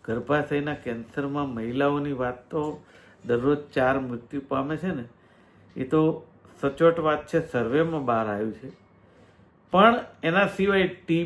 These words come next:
બી, કેન્સર અને બીજા અમુક જે દર્દ છે, એમાં અનેક લોકો રોજ મોતને ભેટે છે. ક્યાં છે તમારી આરોગ્ય નીતિ? આરોગ્ય નીતિમાં બજેટની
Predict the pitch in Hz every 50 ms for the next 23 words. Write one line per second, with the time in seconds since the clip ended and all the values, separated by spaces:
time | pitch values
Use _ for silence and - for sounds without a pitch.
0 | 165 165 175 156 143 - - 185 - - - - - 151 147 147 151 143 147 -
1 | - 165 165 143 120 104 - - - _ - 156 170 190 180 160 143 123 135 156
2 | 156 147 135 127 135 156 170 - - - - - 127 139 156 147 135 117 123 131
3 | 143 147 139 135 127 123 - 117 107 - - _ _ - - - - _ _ -
4 | _ _ - - 151 156 180 185 - 151 135 147 180 202 220 226 226 220 - 190
5 | 170 160 156 156 170 160 127 117 117 120 131 139 131 123 110 104 98 98 98 -
6 | - 95 92 95 90 - - 90 82 - - 87 - - - - _ - 156 160
7 | 175 175 170 165 - 151 143 - 131 120 131 131 131 143 139 123 117 117 123 120
8 | 113 113 117 123 117 113 117 113 - 139 151 185 - - - _ _ - - _
9 | _ _ _ _ - _ _ _ _ - - _ _ _ _ _ - - _ _
10 | _ _ _ - _ - - - - - - - - - _ _ - - _ _
11 | _ _ - _ _ - - - - - - - - _ _ _ _ - - 139
12 | 165 202 240 247 240 202 196 226 233 233 226 220 196 - - 220 220 214 208 208
13 | 208 214 220 220 208 180 151 143 139 135 - 151 170 185 190 185 - - - -
14 | _ _ _ _ _ _ _ _ _ _ _ - 147 147 160